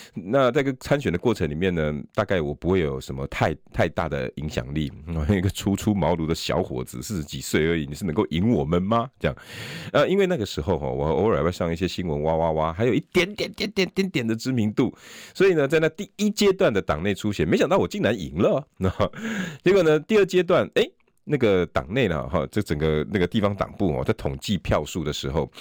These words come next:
因为十一个选三个出来，好，十一位新的要挑战这些老的，有十一位，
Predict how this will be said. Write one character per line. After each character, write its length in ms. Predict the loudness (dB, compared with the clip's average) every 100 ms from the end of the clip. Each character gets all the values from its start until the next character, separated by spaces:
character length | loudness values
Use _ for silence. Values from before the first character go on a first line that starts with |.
| -8 2
因 80 |
为 60 | 2
十 220 | 2 -2
一 180 | -2 -2
个 180 | -2 -2
选 220 | -2 -4
三 340 | -4 -2 -2 -2
个 100 | -6
出 240 | -4 -4
来， 180 | -4 -6 -16 _ _ -8
好， 120 | -4
十 300 | -2 -2 0
一 280 | 2 2 4
位 340 | 4 4 2
新 440 | -2 -2 0 2 2
的 100 | 2
要 100 | 0
挑 300 | 0 0 0
战 220 | 0 0
这 80 | 0
些 160 | 0 0
老 160 | -2
的， 140 | -2 -2
有 80 |
十 180 | -2 -2
一 160 | 0 2
位， 160 | 2